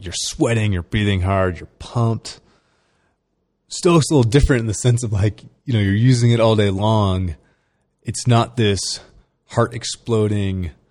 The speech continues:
I wouldn't even necessarily put it in ma-, like, it's not like this pure fitness product. It's more of, like, um,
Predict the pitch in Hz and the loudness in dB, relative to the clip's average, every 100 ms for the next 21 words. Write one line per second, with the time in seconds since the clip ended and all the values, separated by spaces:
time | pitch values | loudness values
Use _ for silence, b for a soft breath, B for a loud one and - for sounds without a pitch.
0 | _ _ _ _ _ - 135 156 156 139 | _ _ _ _ _ -4 2 4 4 2
1 | 123 107 123 107 98 98 _ _ _ _ | 0 -2 -2 -2 -2 -4 _ _ _ _
2 | _ _ _ _ _ _ _ _ 113 117 | _ _ _ _ _ _ _ _ -6 -4
3 | 107 95 95 - - - - - - 143 | -4 -6 -6 -8 -14 -20 -20 -16 -2 0
4 | 127 117 104 - _ _ - - 120 107 | 0 -2 -4 -8 _ _ -8 0 2 0
5 | - - - 113 90 85 - - b b | -4 -8 -8 -6 -6 -6 -8 -12 b b
6 | b b b _ - 98 85 82 98 - | b b b _ -8 -2 0 0 -4 -6
7 | 104 107 110 98 95 87 87 87 80 76 | -4 -2 0 -2 -2 -4 -4 -6 -6 -6
8 | 76 76 | -6 -10